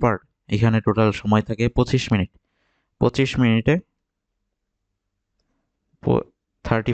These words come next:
ফাইভ এর মতো কোশ্চেন থাকে, এগুলো সলভ করা লাগে। দেখেন এই যে পঁচিশ মিনিট, প্রতিটা মিনিটের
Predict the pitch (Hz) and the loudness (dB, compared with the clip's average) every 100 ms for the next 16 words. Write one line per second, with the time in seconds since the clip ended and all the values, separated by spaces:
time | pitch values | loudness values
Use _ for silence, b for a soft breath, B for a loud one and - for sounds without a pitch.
0 | 98 107 101 104 101 - 110 107 110 110 | -2 0 0 2 0 -2 -4 -2 0 0
1 | 113 139 110 110 - 98 - 98 87 87 | 0 0 2 0 0 -2 -2 -2 -2 -6
2 | _ _ b b b - 101 98 98 - | _ _ b b b 0 0 0 -4 -2
3 | 131 - 147 135 107 - 120 123 120 117 | -2 -2 -4 -2 -2 -2 -2 -2 0 0
4 | 117 110 101 120 | 2 0 0 0